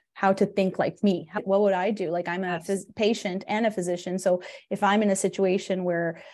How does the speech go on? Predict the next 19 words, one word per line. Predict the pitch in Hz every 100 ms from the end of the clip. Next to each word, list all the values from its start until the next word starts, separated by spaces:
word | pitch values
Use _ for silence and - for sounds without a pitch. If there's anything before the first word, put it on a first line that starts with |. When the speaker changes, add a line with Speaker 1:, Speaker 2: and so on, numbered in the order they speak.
| _
Speaker 1:
I'm | - 185
flaring, | - 220 220 202 185 180
what | 190 202
do | 220
I |
need | 226 226
to | 214
have | - 185 214
on | 170 160
me | 160 156
if | 165
I | 165
don't, | 165 170 -
if | 165
I'm | 160
not | 165 165
next | 160 156 -
to | 180
my | 151 147 143